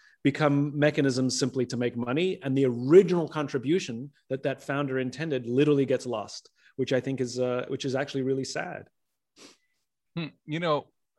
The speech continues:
Speaker 2: Dan and I started this business twenty years ago, and we used to say we wanted to build a company we would wanna work for.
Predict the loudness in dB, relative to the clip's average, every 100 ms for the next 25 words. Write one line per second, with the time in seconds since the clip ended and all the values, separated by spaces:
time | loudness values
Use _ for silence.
0 | -18 -2 2 2 2 0 0 0 0 -2
1 | -8 -8 -8 -10 -10 -6 -4 -4 -4 -8
2 | -10 -6 -6 -6 -4 -2 -2 -8 -12 -8
3 | -4 -2 -4 -8 -8 0 0 0 -4 -4
4 | -4 -6 -4 -4 -4 -8 -10 -10 -10 -8
5 | -8 -8 -8 -8 -10 -10 -10 -12 -12 -20